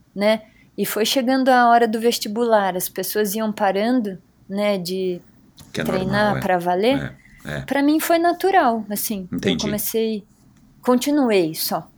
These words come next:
Speaker 2: Uhum.
Speaker 1: sabe? E eu sempre, sempre treinei com homem, então era normal.
Speaker 2: Uhum. E, é, aí tem aquela fase que você também me escreveu, que eu quero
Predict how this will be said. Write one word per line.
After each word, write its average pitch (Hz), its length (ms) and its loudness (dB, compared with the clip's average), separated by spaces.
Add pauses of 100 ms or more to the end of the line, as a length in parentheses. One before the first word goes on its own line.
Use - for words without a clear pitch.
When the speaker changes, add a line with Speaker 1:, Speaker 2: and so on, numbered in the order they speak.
(420)
Speaker 2:
Uhum. - 80 -4
Speaker 1:
sabe? 208 320 2
E 226 60 0
eu 220 120 2
sempre, 262 460 -4
sempre 247 300 -2
treinei 240 420 -2
com 247 180 -4
homem, 220 300 0
então 226 340 -4
era 247 200 0
normal. 269 460 -4 (380)
Speaker 2:
Uhum. 82 260 -8 (640)
E, 117 640 6 (240)
é, 87 460 -2
aí 104 160 4
tem 120 180 4
aquela 110 260 2
fase 101 360 2
que - 100 -14
você 85 260 -2
também 87 220 -4
me 87 100 0
escreveu, 85 540 0
que - 80 -6
eu 78 80 -2
quero 78 280 -2